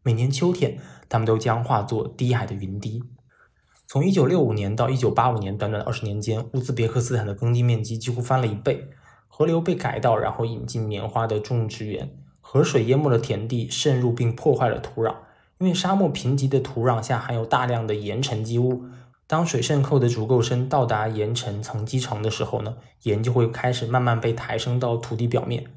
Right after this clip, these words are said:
于是土壤附上了一层薄薄的白色晶体。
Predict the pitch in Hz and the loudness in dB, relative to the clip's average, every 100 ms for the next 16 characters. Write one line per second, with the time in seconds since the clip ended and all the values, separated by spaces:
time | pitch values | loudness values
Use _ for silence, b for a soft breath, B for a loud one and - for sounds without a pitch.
0 | b b b - 135 170 - 123 147 117 | b b b -4 0 0 0 2 2 2
1 | - 131 127 120 120 110 107 113 107 110 | 0 0 2 0 0 -4 -6 -4 0 2
2 | 113 113 110 107 - 117 120 120 - - | 4 2 2 0 0 0 0 0 -2 -10